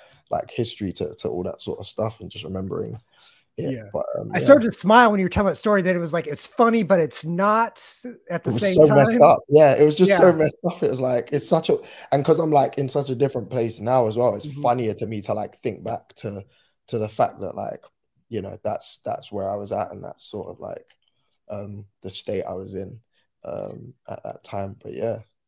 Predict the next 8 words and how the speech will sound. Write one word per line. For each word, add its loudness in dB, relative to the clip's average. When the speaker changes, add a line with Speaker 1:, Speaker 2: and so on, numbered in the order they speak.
Speaker 2:
So 0
how 2
did -2
you -2
arrive 0
at -8
your -6
current -4